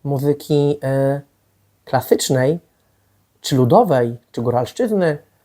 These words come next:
wplecione zwłaszcza w utwory z nurtu rocka progresywnego, bo to właśnie zespół Skaldowie,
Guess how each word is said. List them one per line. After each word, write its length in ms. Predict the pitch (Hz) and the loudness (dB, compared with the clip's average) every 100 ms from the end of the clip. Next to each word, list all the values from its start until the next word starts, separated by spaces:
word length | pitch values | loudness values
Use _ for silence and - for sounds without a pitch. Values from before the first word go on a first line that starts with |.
| _ _ | _ _
wplecione 800 | - - 185 202 196 190 185 170 - | -12 -2 0 2 4 4 2 -2 -2
zwłaszcza 460 | 170 175 - 170 | 0 0 2 2
w 340 | 160 170 170 170 - _ - | 4 2 2 -2 -12 _ -14
utwory 640 | 151 - 165 165 165 165 - _ _ _ _ _ _ _ _ _ _ - | -14 0 2 4 4 2 -6 _ _ _ _ _ _ _ _ _ _ -12
z 120 | 120 | -2
nurtu 340 | 143 156 156 147 | 2 2 2 0
rocka 200 | 143 143 | 0 -2
progresywnego, 720 | 143 135 135 - 170 160 120 | 0 -2 -2 -2 0 2 0
bo 120 | - | 0
to 80 | 120 | -2
właśnie 320 | 131 - 131 | -4 -4 -4
zespół 240 | 135 - | -4 -8
Skaldowie, 600 | - 127 127 151 147 131 | -8 -4 0 0 2 0